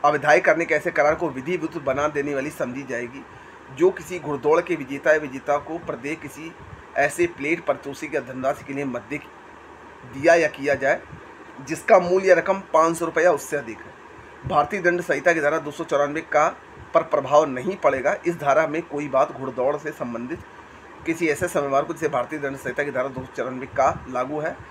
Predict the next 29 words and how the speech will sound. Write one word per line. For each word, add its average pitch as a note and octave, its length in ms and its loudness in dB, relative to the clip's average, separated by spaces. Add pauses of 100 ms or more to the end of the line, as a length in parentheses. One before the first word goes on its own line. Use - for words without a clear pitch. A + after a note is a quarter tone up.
(260)
वैध D3+ 280 6
बना C#3+ 220 -2
देने C3 240 -8
वाली B2+ 140 -8
नहीं C3+ 320 -6
समझी A2 400 -14
जाएगी। A#2 280 -8
ये E3 60 4
एक D#3 80 0
अपवाद A#2+ 400 0
है। - 120 -20 (1400)
तो D3+ 300 -2 (300)
आज E3 220 2
के F#3+ 100 -4
इस - 200 -6
वीडियो F3 220 0
में G#3 140 -2
हम F3 240 -6
धारा C#3+ 420 2 (540)
तीस D4 260 -4
तक A3 120 2 (500)
रहने C#3+ 280 2
देते F#3+ 240 -4
हैं। A3 180 -10 (440)
अगले D#3+ 280 4
वीडियो D#3 280 0
में D3+ 100 -2
हम D3 180 -6
आपको - 240 -6